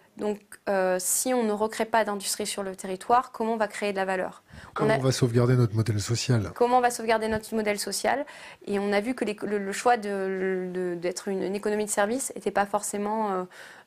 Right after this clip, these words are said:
Speaker 1: euh, une réussite. Et c'est ça, les, les deux grands sujets. Alors après, il y a les questions de souveraineté. On, on sera, on ne sera, parce que dans les, pour moi, la, la réindustrialisation, il y a trois piliers. Il y a le pilier de la, de la cohésion sociale, territoriale,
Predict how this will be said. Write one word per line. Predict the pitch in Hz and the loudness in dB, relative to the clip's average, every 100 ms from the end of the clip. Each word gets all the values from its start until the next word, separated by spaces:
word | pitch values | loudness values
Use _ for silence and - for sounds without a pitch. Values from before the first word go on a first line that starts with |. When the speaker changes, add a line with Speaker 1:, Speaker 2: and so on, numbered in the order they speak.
| - | -6
Speaker 1:
euh, | 190 - | -4 -4
une | 196 196 | -4 -4
réussite. | 196 190 - - | -4 -6 -10 -14
Et | - | -10
c'est | - | -2
ça, | - | 0
les, | 226 208 | 2 0
les | 196 | -2
deux | 190 185 | -4 -4
grands | 185 | -4
sujets. | 185 - 185 170 _ _ _ _ _ _ _ - | -6 -8 -10 -12 _ _ _ _ _ _ _ -6
Alors | 180 180 | -2 -2
après, | - 220 | 0 0
il | |
y | |
a | 202 | 0
les | |
questions | 190 185 - | -4 -6 -6
de | 190 | -8
souveraineté. | 185 180 180 185 233 240 247 | -8 -6 -4 0 4 6 4
On, | 208 185 185 - - - - - | 2 -2 -4 -10 -20 -20 -20 -10
on | 196 | -4
sera, | - 202 190 190 175 175 _ _ _ _ _ _ _ - | -2 2 4 4 2 -4 _ _ _ _ _ _ _ -6
on | 208 | -2
ne | 190 | 0
sera, | - 196 185 | 0 2 0
parce | - | -2
que | 196 | -6
dans | 190 | -4
les, | 180 - - | -2 -4 -8
pour | - | -8
moi, | 214 | -2
la, | 202 - - | 0 0 -2
la | 190 | -2
réindustrialisation, | 196 190 185 - 208 202 196 190 247 | -2 -2 -2 0 0 0 0 2 2
il | 226 | 2
y | |
a | 190 - | 2 -2
trois | - - 214 | -4 0 0
piliers. | 208 196 190 196 - - - - _ | 0 -4 -4 -4 -8 -18 -18 -20 _
Il | 196 | 0
y | |
a | |
le | 190 | 2
pilier | 190 220 208 | 0 -2 0
de | 214 | 2
la, | 185 185 185 - - - | 2 0 -2 -4 -6 -6
de | - | -6
la | 185 | -4
cohésion | - 196 196 | -2 -2 -2
sociale, | 196 185 202 285 - _ _ _ _ - | -2 0 2 2 -2 _ _ _ _ -8
territoriale, | 196 190 185 185 185 247 | -6 -2 0 2 2 0